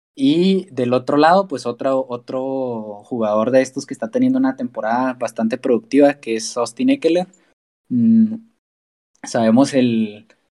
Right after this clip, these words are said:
el potencial que tiene Eckler con las, con las recepciones. Es uno de los, de los running backs con mejores habilidades para atrapar el balón, eso es innegable. Aparte, la ofensiva de Chargers es,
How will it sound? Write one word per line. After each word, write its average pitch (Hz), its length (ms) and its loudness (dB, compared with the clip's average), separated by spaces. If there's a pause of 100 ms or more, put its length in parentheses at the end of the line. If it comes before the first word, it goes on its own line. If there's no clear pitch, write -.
(260)
el 120 180 -6
potencial 120 600 0
que 147 100 2
tiene 147 300 4
Eckler 143 340 -2
con 117 220 -2
las, 104 540 -4
con 113 180 -2
las 110 100 0
recepciones. 156 680 -2
Es 139 160 -4
uno 143 240 2
de 135 80 4
los, 107 640 -6
de 110 180 -8
los 101 840 -8 (200)
running 131 560 2
backs 151 220 2
con 160 180 2
mejores 135 380 0
habilidades 123 460 -2
para 123 180 -6
atrapar 113 340 -2
el 135 60 0
balón, 131 320 2
eso - 160 -6
es 143 160 -10
innegable. 147 420 0
Aparte, - 340 -2
la 156 80 -4
ofensiva 131 420 -2
de 143 100 4
Chargers 135 460 -6
es, 135 240 -12